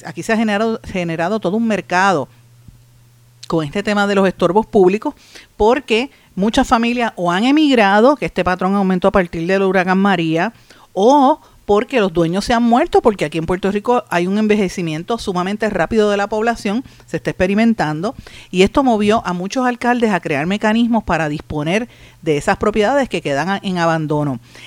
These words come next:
El, en diciembre del año pasado, nosotros revelamos en nues-, en este programa que el alcalde de Calley, ustedes recordarán el caso de Rolando Ortiz, que admitió poseer once propiedades en su municipio, algunas de las cuales compró después de que fueron definidas como estorbos públicos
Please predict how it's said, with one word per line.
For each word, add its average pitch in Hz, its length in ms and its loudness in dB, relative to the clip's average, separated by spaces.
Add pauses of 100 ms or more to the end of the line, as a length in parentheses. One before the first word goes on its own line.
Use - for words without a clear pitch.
(160)
El, 170 500 0
en 180 120 0
diciembre 214 420 2
del 254 120 2
año 262 280 2
pasado, 226 640 2 (380)
nosotros 170 360 -4
revelamos 226 500 2
en 202 160 -2
nues-, 214 220 -4
en 170 120 -6
este 214 220 -4
programa 214 540 0
que 165 80 -8
el 151 80 -4
alcalde 147 420 -4
de 214 140 0
Calley, 156 640 0
ustedes 147 240 -8
recordarán 190 460 -2
el 220 100 -4
caso 170 300 -4
de 180 80 0
Rolando 165 340 -4
Ortiz, 226 320 -8 (320)
que 196 80 -2
admitió 165 400 -2
poseer 226 460 -2
once 190 380 -2
propiedades 226 480 0
en 233 120 -2
su 233 140 -8
municipio, 214 600 -4 (280)
algunas 165 340 -4
de 202 80 0
las 214 140 -2
cuales 247 340 2
compró 185 400 -2
después 202 260 -2
de 190 120 -6
que 196 80 -6
fueron 170 260 -2
definidas 196 520 -2
como 160 180 -4
estorbos 156 340 -4
públicos 202 420 0